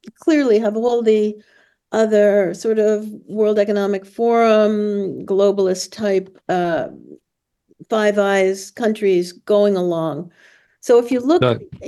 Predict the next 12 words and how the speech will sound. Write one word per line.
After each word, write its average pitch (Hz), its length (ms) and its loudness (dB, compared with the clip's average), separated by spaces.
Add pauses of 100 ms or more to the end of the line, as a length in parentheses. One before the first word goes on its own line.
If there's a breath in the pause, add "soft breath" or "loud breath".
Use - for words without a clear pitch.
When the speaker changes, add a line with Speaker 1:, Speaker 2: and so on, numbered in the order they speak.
(100)
Speaker 2:
Doctor 127 420 2
Nass, 117 360 2
allow 110 300 2
me 117 180 2
once 107 280 0
again 104 260 0
to 95 100 -2
reintroduce 95 840 0
you, 90 60 -2
Doctor 82 340 -4
Meryl 87 320 0
Nass, 78 460 -2